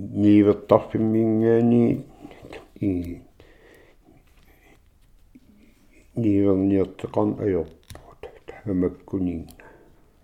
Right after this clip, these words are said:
Соорл и каторфили эққаавиннар нарсиннааварпу. Ини-, ин-, иман инеқарпа. Укинаавиллуут ниуертарфинни.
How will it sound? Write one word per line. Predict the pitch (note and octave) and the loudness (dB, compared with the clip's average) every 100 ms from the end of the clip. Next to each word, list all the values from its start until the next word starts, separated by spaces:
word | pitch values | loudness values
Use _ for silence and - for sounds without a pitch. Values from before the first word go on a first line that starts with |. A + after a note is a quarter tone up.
| _ _ _ _ _ _ _ - - _ _ - | _ _ _ _ _ _ _ -20 -20 _ _ -4
Соорл | G2+ F#2+ - - - - - _ - | 0 0 -2 -14 -18 -20 -20 _ -6
и | G2 F2 F2 E2 E2+ - | -6 -4 -8 -12 -16 -20
каторфили | - - G2+ - G2+ - A2 G#2 F#2+ | -18 -4 -4 -2 -4 -4 -6 -4 -6
эққаавиннар | - - F#2+ F#2+ F#2+ F#2+ F2 D#2 - - _ - _ _ _ | -12 -8 -6 -4 -6 -6 -8 -10 -14 -20 _ -20 _ _ _
нарсиннааварпу. | F2+ - - G#2 F#2+ F#2 F#2 F#2 F#2+ - _ - - _ _ _ - _ _ - - - - - - - - - - - - _ _ _ _ _ _ - | -12 -10 -10 -10 -6 -6 -4 -4 -6 -8 _ -20 -20 _ _ _ -20 _ _ -20 -20 -20 -20 -20 -20 -20 -20 -20 -20 -20 -20 _ _ _ _ _ _ -2
Ини-, | G#2 B2+ C3+ - - - - - | 0 4 4 2 -8 -20 -14 0
ин-, | B2 B2+ B2 - | 8 8 8 4
иман | G#2+ G2+ G2 - | 0 0 0 2
инеқарпа. | A#2 B2 B2 - C3 - - - - - - - - - - - - - - - - - - - - - - - - | 4 6 4 6 6 4 -10 -10 -10 -12 -16 -16 -18 -20 -20 -20 -20 -20 -20 -20 -20 -20 -20 -20 -20 -20 -20 -20 -16
Укинаавиллуут | - - - A#2+ B2 A2 G#2 G2+ G2 - - A2 G#2+ | -12 -10 -4 0 2 2 2 0 -2 -6 -4 -4 -2
ниуертарфинни. | G#2 F#2+ F2+ E2+ - F2 D#2 - G2+ F#2+ F2 | -4 -2 -4 -6 -6 -8 -8 -8 -8 -8 -8